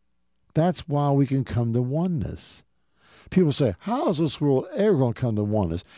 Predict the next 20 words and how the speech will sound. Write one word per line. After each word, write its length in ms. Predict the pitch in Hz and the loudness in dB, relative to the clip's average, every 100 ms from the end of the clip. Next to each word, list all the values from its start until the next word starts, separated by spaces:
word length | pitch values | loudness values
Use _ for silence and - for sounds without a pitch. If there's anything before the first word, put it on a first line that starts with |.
| - | -18
How 200 | - 330 | -10 -6
is 60 | 254 | -4
the 100 | 185 | -6
church 340 | - 156 147 - | -2 -2 -2 -4
ever 200 | 180 214 | -4 0
gonna 220 | 147 131 120 | 0 0 0
come 220 | 127 117 | -2 0
to 80 | 113 | 0
oneness? 440 | 131 135 92 95 | 0 0 -2 -4
Look 240 | 143 185 | -4 -4
how 160 | - 123 | -4 -4
different 380 | 95 147 160 160 | -2 -2 -2 -2
we 160 | 147 | 0
are. 200 | 147 147 | 0 2
We 120 | 139 98 | 2 2
have 100 | 101 | 2
all 160 | 98 | 2
these 140 | 92 90 | 0 0
different 340 | 113 95 90 | -2 -2 -4
beliefs, 460 | 117 139 143 143 | 0 2 4 2